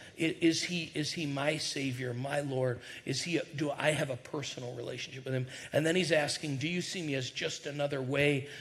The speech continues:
to God, as just another religion out there, as just another ruler? Or do you see me as unique?" And the disciples say, "No, you are the Christ,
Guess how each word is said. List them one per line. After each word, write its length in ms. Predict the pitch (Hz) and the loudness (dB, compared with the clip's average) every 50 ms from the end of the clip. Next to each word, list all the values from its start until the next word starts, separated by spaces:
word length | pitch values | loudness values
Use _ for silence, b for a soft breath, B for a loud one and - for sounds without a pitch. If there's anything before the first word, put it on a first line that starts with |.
| B B - | B B -6
to 220 | - - 185 175 | -4 -2 -2 0
God, 480 | 143 127 156 147 151 160 165 165 160 156 | 4 6 6 6 8 6 6 6 4 4
as 180 | 135 120 - | 2 -2 -4
just 300 | - - 165 151 - - | -6 -6 -6 -4 -4 -2
another 320 | 151 147 147 143 151 143 127 B B B B B | -2 0 0 0 0 0 -2 B B B B B
religion 600 | - 151 147 143 147 160 170 170 135 - 185 165 156 | -2 2 4 6 8 10 8 8 8 6 4 4 4
out 260 | 147 156 165 165 - | 4 4 4 4 4
there, 220 | 165 165 165 170 | 4 4 6 6
as 160 | 165 139 - - | 4 2 0 -4
just 220 | - 156 - - | -6 -6 -6 -4
another 280 | 165 151 147 147 143 131 | -2 -2 0 0 0 0
ruler? 380 | 131 139 156 156 160 156 151 - B B B B | 0 0 2 2 2 2 2 0 B B B B
Or 100 | B 135 | B -4
do 120 | 139 135 156 | -2 -2 -2
you 80 | 170 | -4
see 320 | 156 - - - - 175 160 | -2 -4 -4 -4 -4 -4 -2
me 220 | 151 147 143 135 | -2 -2 -2 0
as 280 | - 135 139 120 - - | -2 -2 -2 -2 -4 -6
unique?" 440 | 131 127 127 135 143 143 135 131 - - 123 | -4 -4 -2 -2 -2 -2 -4 -6 -8 -10 -10
And 160 | 123 117 - B B B B B B | -10 -10 -12 B B B B B B
the 80 | - 131 | -8 -6
disciples 640 | 127 127 117 - - 147 143 143 - 143 127 120 | -6 -6 -6 -6 -4 -2 -2 -2 -2 -4 -6 -4
say, 300 | - - 139 123 120 120 117 | -4 -4 -4 -6 -6 -6 -4
"No, 140 | 127 131 127 | -4 -4 -4
you 360 | 123 127 143 160 165 156 139 | -4 -6 -6 -6 -4 -2 -2
are 200 | 127 127 131 127 | -2 -2 -2 -4
the 100 | 123 - | -6 -8
Christ, 720 | - - - - - - 113 117 110 113 - - - | -14 -16 -16 -12 -10 -8 -8 -8 -8 -8 -8 -10 -10